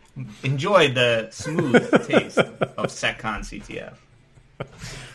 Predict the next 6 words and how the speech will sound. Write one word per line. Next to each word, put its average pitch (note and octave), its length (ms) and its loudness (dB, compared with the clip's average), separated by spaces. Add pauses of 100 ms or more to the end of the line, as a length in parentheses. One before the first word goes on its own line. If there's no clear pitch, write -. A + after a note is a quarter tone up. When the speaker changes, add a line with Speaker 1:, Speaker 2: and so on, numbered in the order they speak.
(200)
Speaker 2:
Mm, E2+ 300 -12
always G2 300 -4
goes G#2+ 180 2
down G2 200 -6
smooth. D#2+ 400 -14 (1600)
Speaker 1:
Anyways, B2+ 500 2